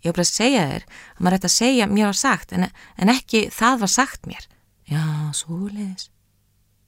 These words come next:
Hvað var þá svarið við spurningunni? Hvaða spurningu? Blaðsíða sextíu og þrjú. Um sultubrauðið auðvitað. Já, brauðið.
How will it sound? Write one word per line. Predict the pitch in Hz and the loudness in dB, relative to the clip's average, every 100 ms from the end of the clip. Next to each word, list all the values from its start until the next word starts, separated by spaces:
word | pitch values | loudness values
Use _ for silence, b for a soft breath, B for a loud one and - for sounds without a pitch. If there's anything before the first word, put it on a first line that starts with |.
| _ _ _ - | _ _ _ -10
Hvað | 180 175 | -4 -2
var | 165 | -2
þá | 170 | -4
svarið | - 180 175 170 | -4 -2 -2 -4
við | 165 | -4
spurningunni? | 180 - 156 139 135 - _ _ _ _ - | -6 -4 -6 -6 -8 -14 _ _ _ _ -6
Hvaða | 147 135 | -4 -2
spurningu? | 139 131 123 - 120 _ _ _ _ _ _ _ _ _ | -4 -6 -8 -8 -14 _ _ _ _ _ _ _ _ _
Blaðsíða | 160 156 156 | -4 -2 0
sextíu | - 196 - 214 | 0 -2 -4 -8
og | |
þrjú. | - 131 - _ b b b b | -8 -12 -12 _ b b b b
Um | 202 220 | 4 6
sultubrauðið | - 349 - - 392 180 143 131 | 6 4 0 -2 2 2 2 0
auðvitað. | 127 131 131 - _ _ _ _ _ _ - | -2 -4 -8 -10 _ _ _ _ _ _ -8
Já, | 156 151 147 | -4 -4 -6
brauðið. | - 139 143 165 220 277 277 214 | -8 -6 -4 -2 -2 -4 -4 -8